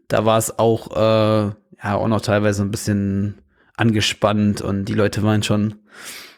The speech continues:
schon auch da sehr einge-, eingefärcht, sag ich mal. Also, dass man dann alle zum, zum Bahnhof geleitet hat und das hat ja auch noch ewig gedauert nach dem Spiel. Ich glaub, der, den Sonderzug haben sie dann auch verpasst oder was, ich weiß es nicht genau.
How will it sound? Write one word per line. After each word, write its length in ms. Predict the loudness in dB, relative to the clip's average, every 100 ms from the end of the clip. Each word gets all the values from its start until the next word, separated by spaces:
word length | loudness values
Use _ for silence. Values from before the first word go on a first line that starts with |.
| _ -4
schon 200 | 0 0
auch 160 | 0
da 260 | 0 2 2
sehr 220 | 2 2
einge-, 400 | 2 4 4 2 0
eingefärcht, 640 | 0 0 0 0 0 0 -2
sag 200 | -2 -2
ich 120 | -2
mal. 220 | -2 0
Also, 240 | -2 -2 -4
dass 200 | -2 0
man 140 | 2
dann 180 | 2 2
alle 420 | 2 2 0 -2
zum, 240 | -6 -4
zum 140 | -2 0
Bahnhof 300 | 0 0 0
geleitet 400 | 0 0 -2 -4
hat 160 | -2
und 100 | -2
das 200 | -2 -2
hat 100 | -2
ja 80 | 0
auch 60 | -2
noch 160 | -2
ewig 300 | -2 -2 -2
gedauert 340 | -2 2 2 0
nach 140 | -2
dem 100 | -4
Spiel. 320 | -6 0 0
Ich 120 | 0 -2
glaub, 260 | -4 -6
der, 320 | -14 -6 -4 -4
den 380 | -2 0 2
Sonderzug 440 | 2 2 2 0 0
haben 120 | 2
sie 80 | 2
dann 80 | 0
auch 80 |
verpasst 420 | -4 -4 -4 -2 -2
oder 220 | 0 0
was, 180 | -2 -6
ich 140 | -6
weiß 180 | -6 -4
es 100 | -6
nicht 160 | -6
genau. 280 | -2 -2 -2